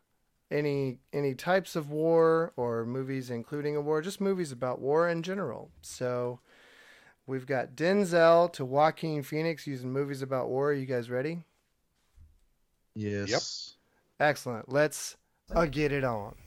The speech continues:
Speaker 1: What do you know
Speaker 2: <laughs>
Speaker 1: about, uh, I know Paul likes war movies. What do you know about war movies, Brian?
Speaker 3: Um, y-, yes and no. I, I have to be in the right frame of mind. Well, it depends on the war movie.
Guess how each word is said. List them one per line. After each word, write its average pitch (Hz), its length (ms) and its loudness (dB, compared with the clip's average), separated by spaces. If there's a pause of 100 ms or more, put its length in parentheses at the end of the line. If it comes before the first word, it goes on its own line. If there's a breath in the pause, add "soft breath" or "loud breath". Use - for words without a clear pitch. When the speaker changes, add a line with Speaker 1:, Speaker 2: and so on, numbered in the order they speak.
(800 soft breath)
Speaker 1:
What 151 120 2
do 139 40 8
you 190 60 8
know 156 100 4
Speaker 2:
<laughs> 151 80 0
Speaker 1:
about, 147 280 2
uh, 131 360 0
I 151 100 0
know 196 140 6
Paul 180 340 4
likes 139 280 2
war 131 300 0
movies. 123 320 -6
What 139 80 -2
do 156 60 -4
you 147 60 -4
know 131 100 -4
about 113 180 -4
war 110 160 -6
movies, 107 300 -10
Brian? 117 340 -14 (760 soft breath)
Speaker 3:
Um, 180 440 6 (1040 loud breath)
y-, - 60 -20 (1120)
yes 160 360 2
and 131 120 0
no. 98 300 0 (160)
I, 110 320 0 (560 loud breath)
I 131 160 4
have 160 260 4
to 147 60 -14
be 139 200 2
in 131 80 0
the 127 100 0
right 123 240 2
frame 131 280 0
of 120 60 0
mind. 117 320 0
Well, 127 180 4
it 120 40 4
depends 180 300 4
on 156 60 4
the 135 60 0
war 113 260 0
movie. 76 360 -8